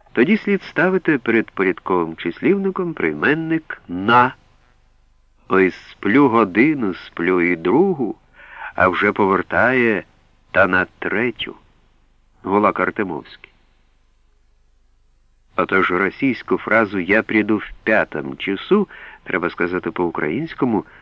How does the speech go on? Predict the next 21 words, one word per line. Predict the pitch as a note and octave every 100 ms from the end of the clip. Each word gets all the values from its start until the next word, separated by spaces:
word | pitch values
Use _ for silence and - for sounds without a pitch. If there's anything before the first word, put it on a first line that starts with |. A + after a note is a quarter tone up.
| - _ _ -
"я | F2+
прийду | - F#2 F2 G#2
на | G2 G2+
п'яту | - F#2+ F2+ G#2+ B2 C#3
годину", | B2+ C#3+ E3 A#2+ C#2 G#1+ _ _ _ _ _ _ _ _ _
а | F#2
не | E2+
"я | E2+ E2+
прийду | E2+ F2+ E2 G#2 G#2+
о | G2+
п'ятій | - - F#2+ D#2+ - D2+
годині", | D2+ D2 C#2+ B1 - - - -
бо | -
це | - G2
означає | F2 E2+ - F#2 F#2+
вже | F2+ F2+ -
точний, | F3 D3+ - D2+ C#2 - _ -
а | F2
не | E2+
приблизний | - G2+ F#2 G2 C#2+ C#2+
час. | - -